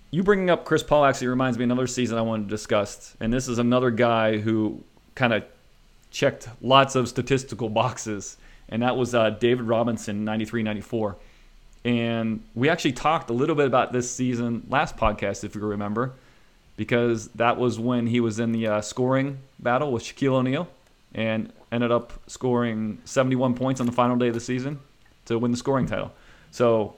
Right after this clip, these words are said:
if you haven't listened to that podcast, shameless plug, go back and listen to it. Um, you can, you can hear about, uh, David Robinson's seventy-point game and, uh, some other players who, uh, got a little help from their friends in scoring, in big scoring games. Anyway,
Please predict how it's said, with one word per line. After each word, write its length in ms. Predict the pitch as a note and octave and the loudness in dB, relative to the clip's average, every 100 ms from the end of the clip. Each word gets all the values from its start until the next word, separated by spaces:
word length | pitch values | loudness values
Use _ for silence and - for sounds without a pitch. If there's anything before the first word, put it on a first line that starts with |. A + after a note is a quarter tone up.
| - | -6
if 80 | A2+ | 2
you 80 | |
haven't 180 | D3 D#3+ | 2 4
listened 220 | G3+ G3+ | 2 2
to 60 | C#3+ | 2
that 120 | B2 | 4
podcast, 600 | B2+ B2+ B2+ D3+ - - - _ _ | 4 4 2 2 -2 -14 -20 _ _
shameless 340 | - C3+ C3 B2+ | -4 -2 -2 -2
plug, 340 | C#3+ C#3 B2+ | 2 2 4
go 100 | B2 | 2
back 240 | B2+ C3+ | 2 0
and 100 | B2 | -2
listen 260 | C#3 D3+ A#2+ | -4 -2 -4
to 160 | - B2 | -2 -2
it. 180 | - - - - - - | -2 -10 -20 -20 -20 -8
Um, 480 | A2+ A2 G#2+ G#2 G2+ - - _ - - - - - | -2 0 -2 -4 -8 -14 -20 _ -20 -20 -20 -14 -8
you 120 | A2 | -6
can, 160 | A2 | -4
you 100 | - | -4
can 120 | A#2 A2+ | -4 -2
hear 120 | B2 | 0
about, 400 | A#2 A2+ - - | 2 2 0 -6
uh, 200 | G#2+ G#2+ | -2 -2
David 200 | G#2 B2 | 0 0
Robinson's 460 | A#2 B2 B2+ B2+ A#2+ | 2 2 2 -2 -2
seventy-point 440 | B2+ B2 B2+ B2 | -2 -2 -2 -4
game 260 | A#2 B2+ B2+ | -4 -4 -4
and, 260 | A2+ G#2+ - | -4 -6 -6
uh, 140 | A2 | -8
some 160 | - A#2+ | -6 -4
other 140 | A#2+ | -4
players 420 | A#2 A#2 G#2+ G#2+ - | -2 -2 -2 -4 -4
who, 260 | G#2+ G#2 | -4 -4
uh, 300 | G#2 G#2 G2 F#2+ - - _ | -4 -4 -6 -12 -20 -20 _
got 140 | C3 C3 | 0 2
a 20 | |
little 180 | B2+ A2+ | 2 2
help 160 | G#2+ A#2 | 0 0
from 100 | A#2 | -4
their 100 | A2 | -2
friends 400 | A#2+ A#2 G#2+ G#2+ | -2 -2 -2 -6
in 80 | |
scoring, 460 | G#2 A2+ A2 G#2 G2+ - - - - - - - | -8 -6 -6 -6 -10 -16 -20 -20 -20 -20 -20 -12
in 100 | A2 | -4
big 160 | B2 - | -4 -2
scoring 260 | A#2+ A2 | -2 0
games. 300 | G#2+ G2+ - | -2 -4 0
Anyway, 240 | F3 D#3+ | 4 4